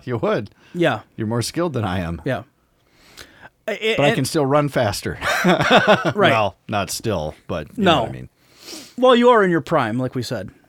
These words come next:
Speaker 2: You're just being humble. You're being modest right now. I
Speaker 1: I'm
Speaker 2: think
Speaker 1: being
Speaker 2: you probably
Speaker 1: very
Speaker 2: could
Speaker 1: modest right
Speaker 2: outrun
Speaker 1: now.
Speaker 2: most of, yeah.
Speaker 1: Mm.
Speaker 2: Um, yeah, I don't know. It's interesting to think about. And, and it, and it, and it,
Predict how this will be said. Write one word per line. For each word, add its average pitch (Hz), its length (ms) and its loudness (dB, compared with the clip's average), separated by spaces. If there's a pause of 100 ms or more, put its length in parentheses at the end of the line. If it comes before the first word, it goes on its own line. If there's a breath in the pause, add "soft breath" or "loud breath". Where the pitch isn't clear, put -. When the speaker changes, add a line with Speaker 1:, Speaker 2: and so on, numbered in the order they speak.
(680)
Speaker 2:
You're 170 140 -2
just 151 140 -6
being 135 160 -4
humble. 113 420 -4
You're 160 100 -4
being 139 160 0
modest 117 320 -4
right 107 140 -8
now. 104 160 -8
I 117 40 -4
Speaker 1:
I'm 110 80 -2
Speaker 2:
think 104 40 0
Speaker 1:
being 101 120 -2
Speaker 2:
you 85 60 -4
probably 92 180 -4
Speaker 1:
very 85 100 -2
Speaker 2:
could 80 100 -4
Speaker 1:
modest 78 240 -8
right - 100 -6
Speaker 2:
outrun 120 180 -6
Speaker 1:
now. 113 60 -6
Speaker 2:
most 113 280 -10
of, - 160 -16
yeah. 110 80 -8
Speaker 1:
Mm. 76 300 -10 (520 loud breath)
Speaker 2:
Um, 175 480 2 (960 loud breath)
yeah, 247 200 4
I 247 120 6
don't 240 100 6
know. 294 120 6
It's 202 140 2
interesting 220 320 -2
to 180 60 -2
think 208 180 -2
about. 123 280 -4
And, 175 160 0
and 175 260 0
it, 165 140 0
and 175 140 0
it, 165 240 -2
and 175 140 0
it, 156 180 -2